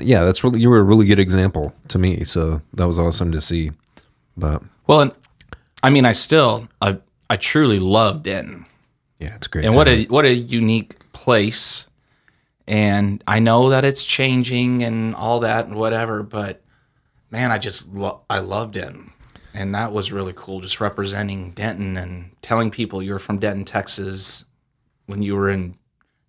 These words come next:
Speaker 2: D C
Speaker 1: <laughs>
Speaker 2: stomping for
Speaker 1: Yeah.
Speaker 2: whatever.
Speaker 1: Yeah, that's
Speaker 2: And
Speaker 1: cool.
Speaker 2: it, it, it was.
Speaker 1: Sitting in the office, talking with the people. Yeah.
Speaker 2: It was great. And then
Speaker 1: Yeah.
Speaker 2: you start realizing, like, these are all just people.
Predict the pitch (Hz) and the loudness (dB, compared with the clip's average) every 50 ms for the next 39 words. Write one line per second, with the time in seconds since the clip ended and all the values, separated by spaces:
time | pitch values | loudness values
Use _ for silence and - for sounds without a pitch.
0 | _ - 113 113 107 - - 127 113 107 101 87 92 78 - 110 110 113 113 - | _ -4 -4 -4 -2 -2 -2 -2 -2 -2 -2 0 -2 2 2 4 4 4 2 0
1 | 123 110 104 101 - - 113 110 107 104 104 98 - - 110 113 113 107 110 117 | -2 -2 -2 -4 -4 -2 0 2 4 4 4 2 0 2 2 2 4 6 6 6
2 | 123 120 - - - 92 87 87 87 101 101 101 101 95 87 80 80 80 135 143 | 6 4 4 2 0 2 2 2 0 0 0 0 2 2 2 2 2 4 4 4
3 | 135 123 120 110 95 - 135 147 135 117 104 113 151 190 - 101 87 82 82 80 | 4 4 2 0 -2 -4 -4 -2 -2 0 2 2 2 4 4 4 2 2 2 2
4 | 85 85 82 - 90 85 - - - 85 87 82 87 87 87 90 87 90 87 87 | 0 -2 0 0 -2 -2 0 -2 -2 0 0 0 0 -2 -2 0 0 0 0 0
5 | 82 87 80 82 71 87 90 82 80 - 139 107 98 - - 113 123 165 196 151 | 0 -2 -2 -2 -2 -2 -2 0 2 0 0 0 -4 -6 -2 2 2 4 4 2
6 | 110 - - 107 120 147 170 170 139 - - - 147 127 110 117 131 135 127 123 | 0 -4 -2 2 4 4 4 4 0 0 2 2 2 2 2 0 0 0 2 0
7 | 117 113 113 117 107 104 101 98 - 127 175 202 185 123 101 95 95 98 90 - | 0 0 -2 -4 -4 -4 -6 -4 -2 -2 -2 0 0 0 -2 -2 -4 -6 -10 -14
8 | - _ - 113 104 95 - 85 95 - | -14 _ -8 -8 -8 -8 -10 -16 -20 -20